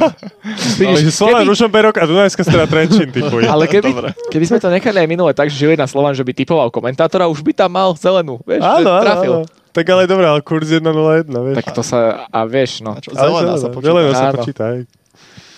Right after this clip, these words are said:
Speaker 1: Takže Dunajská Streda Trenčín, predĺží Dunajská Streda sériu bez z-, straty bodu?
Speaker 3: To ja nemôžem povedať, pretože by som naznačil
Speaker 1: Aha.
Speaker 3: výsledok.
Speaker 1: Tak predĺží?
Speaker 2: Prečo
Speaker 1: Ty
Speaker 2: by si
Speaker 1: môžeš.
Speaker 2: naznačil výsledok?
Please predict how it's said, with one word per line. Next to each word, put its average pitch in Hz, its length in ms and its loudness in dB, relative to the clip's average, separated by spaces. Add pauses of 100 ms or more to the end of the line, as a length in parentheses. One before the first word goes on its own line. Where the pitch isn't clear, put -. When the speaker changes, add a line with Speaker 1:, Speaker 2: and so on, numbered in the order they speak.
(160)
Speaker 1:
Takže 113 340 -4
Dunajská 165 400 0
Streda 156 280 0
Trenčín, 160 420 -4
predĺží 160 420 -2
Dunajská 185 360 -4
Streda 190 340 -6
sériu 190 480 -4
bez 165 280 -4
z-, 135 240 -18 (100)
straty - 460 -6
bodu? 165 320 -8 (1900)
Speaker 3:
To - 160 -12
ja 156 80 -6
nemôžem 156 320 -4
povedať, 120 340 -6
pretože 120 380 -10
by 120 160 -14
som 123 160 -12
naznačil 127 400 -4
Speaker 1:
Aha. 180 160 0
Speaker 3:
výsledok. 127 320 -4 (300)
Speaker 1:
Tak - 260 -4
predĺží? 165 480 -4 (1500)
Speaker 2:
Prečo - 260 -4
Speaker 1:
Ty - 0 -
Speaker 2:
by 117 80 -6
si 370 80 -4
Speaker 1:
môžeš. - 160 -4
Speaker 2:
naznačil 123 320 -12
výsledok? 123 360 -12